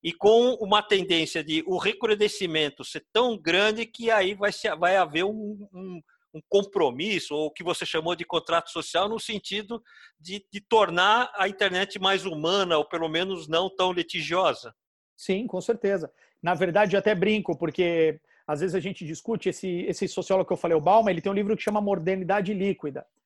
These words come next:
Speaker 2: E com base nessa ideia de liquidez, ele falou, "Tudo que for líquido vai lá pro Bauman."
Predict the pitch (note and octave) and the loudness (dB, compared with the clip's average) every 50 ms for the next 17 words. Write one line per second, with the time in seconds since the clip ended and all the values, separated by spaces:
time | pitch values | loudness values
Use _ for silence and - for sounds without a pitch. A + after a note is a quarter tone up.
0 | _ _ _ _ _ _ - - E3 F#3 - - G3 F#3+ E3+ F#3 G3+ F#3+ D3+ F3+ | _ _ _ _ _ _ -8 -6 -4 -4 -4 -4 -4 0 2 4 4 4 2 -2
1 | F#3 E3+ - F#3 E3 F3 F3+ C#3 D#3 D#3+ F3+ - - F#3 E3 C#3+ E3+ G3+ A3 E3+ | -4 -4 -2 -2 0 -2 -2 -2 -4 -6 -4 -4 -4 -4 -2 0 0 0 0 -2
2 | G#3 G#3 G3 - - G3+ F3+ F#3 G#3 G3+ F#3 D#3+ - - - C4+ A#3 G#3 - - | -2 -2 -4 -2 -2 -2 0 0 0 0 0 -2 -4 -4 -4 -4 -4 -4 -4 0
3 | - G#3 F#3 F3+ G#3+ G#3 - G#3 F#3+ G#3 E3+ G3 F#3+ G3 G3 G3 - - E3+ E3+ | 0 0 2 0 -2 -4 -2 -2 -2 0 2 2 2 2 2 0 -2 -2 0 2
4 | D#3 D3 C#3 C#3 C#3 | 2 0 -2 -4 -8